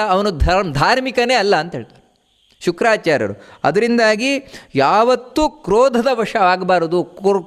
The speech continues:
ಕೋಪದ ಕೈಯಲ್ಲಿ ನಮ್ಮನ್ನು ನಾವು ಕೊಟ್ಟು ಕೂಡ್ಕೊಳ್ಕೊಳ್ಬಾರ್ದು. ಕೋಪವನ್ನ ನಮ್ಮ ಕೈಯಲ್ಲಿ ಇಟ್ಕೊಳ್ಬೇಕು.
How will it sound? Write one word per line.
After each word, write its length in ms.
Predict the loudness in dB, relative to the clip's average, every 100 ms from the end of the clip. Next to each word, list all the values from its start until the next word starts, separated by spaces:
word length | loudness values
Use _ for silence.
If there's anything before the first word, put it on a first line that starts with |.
| -2
ಕೋಪದ 500 | 2 4 4 2 0 0
ಕೈಯಲ್ಲಿ 480 | -2 0 0 0 -2
ನಮ್ಮನ್ನು 400 | -2 -2 -4 -2
ನಾವು 220 | 0 -2
ಕೊಟ್ಟು 300 | -2 -4 -4
ಕೂಡ್ಕೊಳ್ಕೊಳ್ಬಾರ್ದು. 1000 | -4 -2 -2 -4 -2 -4 0 -2 0 0 -2 -4 -16 -20 -20 -20 _ -4
ಕೋಪವನ್ನ 640 | 0 2 2 0 2 0
ನಮ್ಮ 220 | 0 0 0
ಕೈಯಲ್ಲಿ 360 | 0 0 2 0
ಇಟ್ಕೊಳ್ಬೇಕು. 480 | -2 -2 -2 -6